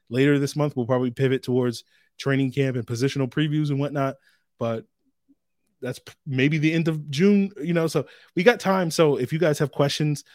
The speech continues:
that you wanna have answered, uh, on the podcast, or maybe you've had some questions that I missed over the last month or two, as I've been focused on, you know, Bijan Robinson things or whatever, uh, please submit those, resubmit those if you need, uh, to have those questions answered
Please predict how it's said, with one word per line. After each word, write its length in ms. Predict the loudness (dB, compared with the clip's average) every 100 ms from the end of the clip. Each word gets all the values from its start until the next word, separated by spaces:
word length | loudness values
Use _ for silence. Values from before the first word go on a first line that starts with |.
| _ -16
that 160 | -8
you 60 | -2
wanna 160 | 0
have 140 | 0 0
answered, 440 | 0 0 0 -2 -6 _ _ _
uh, 140 | -8
on 240 | -6 -4 -4
the 60 |
podcast, 640 | -2 0 0 0 -2 -2 -4
or 200 | -4 -2
maybe 260 | 0 2
you've 140 | 0 0
had 180 | 0 0
some 100 | -2
questions 360 | -2 -2 -2
that 120 | -2
I 120 | -2 -2
missed 380 | -2 -2 -2 -4
over 160 | 0
the 60 | 2
last 260 | 0 0 -2
month 160 | -4
or 40 | -4
two, 280 | -2 -2 -4 _ _ -10
as 140 | -2
I've 160 | 0 2
been 280 | 0 -2 -2
focused 320 | 0 0 0
on, 280 | -2 0 0
you 80 | 2
know, 120 | 0
Bijan 360 | -2 -2 0
Robinson 380 | 0 -2 -2 -4
things 280 | -4 -2 -2
or 80 | 0
whatever, 400 | 2 0 0 -4 _ _ _
uh, 320 | -8 -6 -4 -6
please 460 | 0 2 2 0 -6 -6
submit 460 | -2 0 0 -2 0
those, 240 | -2 -2
resubmit 500 | -2 -2 -2 -4 -2
those 240 | 0 0
if 140 | -2 -4
you 60 |
need, 320 | -2 0 -2 -6 _ _ _ -4
uh, 240 | 0 0
to 100 | 0
have 220 | 0 2
those 180 | 2 0
questions 340 | -2 -2 -2
answered 400 | 0 0 0 -2